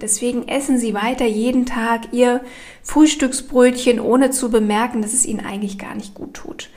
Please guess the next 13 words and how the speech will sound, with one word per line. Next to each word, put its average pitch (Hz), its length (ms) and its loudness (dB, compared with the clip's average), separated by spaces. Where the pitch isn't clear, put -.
Gluten 269 540 0
kann 247 420 0
nämlich 220 560 0
zu 226 220 -4
Entzündungsreaktionen 220 1900 0
führen 220 840 2
und 220 240 0
dadurch 226 400 0
auch - 160 -4
zu - 200 -6
chronisch 254 520 2
erhöhten 247 420 -2
Cortisolspiegeln, 233 1500 -2